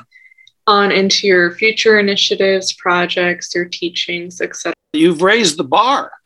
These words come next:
Speaker 2: folks. Okay, I can expect a lot more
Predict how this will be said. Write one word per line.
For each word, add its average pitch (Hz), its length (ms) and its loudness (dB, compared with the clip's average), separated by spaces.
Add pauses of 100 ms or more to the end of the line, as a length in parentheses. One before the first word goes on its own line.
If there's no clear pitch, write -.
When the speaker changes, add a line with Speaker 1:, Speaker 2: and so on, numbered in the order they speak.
(560)
Speaker 2:
folks. - 680 -2 (160)
Okay, 160 400 0
I 190 140 0
can 202 180 0
expect - 540 -2
a 196 40 -4
lot 202 300 2
more 190 500 0